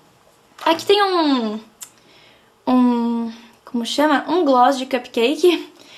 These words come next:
que eu não sabia onde colocar. Aqui tem uns cotonetes que eu preciso repor, que tá faltando já.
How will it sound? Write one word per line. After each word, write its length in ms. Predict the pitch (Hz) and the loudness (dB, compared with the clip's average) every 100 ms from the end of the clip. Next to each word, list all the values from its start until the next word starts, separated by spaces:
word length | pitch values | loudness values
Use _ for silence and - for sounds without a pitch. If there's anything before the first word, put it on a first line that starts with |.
| - - | -16 -10
que 80 | - | -2
eu 40 | |
não 100 | 247 | 0
sabia 300 | 247 254 240 | 0 0 0
onde 140 | 233 226 | -2 -4
colocar. 480 | 226 226 254 311 349 - - - | -10 -4 0 0 0 -12 -20 -4
Aqui 200 | 294 294 | -4 0
tem 100 | 320 | 2
uns 120 | 302 | 2
cotonetes 800 | 294 277 247 233 262 285 403 - | 2 2 2 0 0 -2 -4 -6
que 220 | - 269 | -4 0
eu 140 | 240 233 | 2 0
preciso 320 | 233 254 240 | -2 -2 0
repor, 400 | 254 254 226 247 | 0 2 2 2
que 100 | 269 | -2
tá 160 | - 240 | -6 -2
faltando 560 | 233 233 226 220 240 | -2 -2 -2 0 0
já. 280 | 226 220 277 | 2 2 0